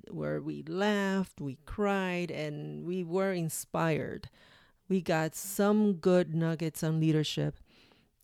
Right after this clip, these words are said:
And, you know, the thing is that it doesn't take a lot. We just have to be intentional about our actions, about our intentions,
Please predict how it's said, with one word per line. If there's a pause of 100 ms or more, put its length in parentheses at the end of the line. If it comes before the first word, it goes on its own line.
(160)
And, (920)
you
know,
the
thing
is
that (880)
it
doesn't
take
a
lot. (760)
We
just
have
to
be
intentional
about
our
actions, (380)
about
our
intentions,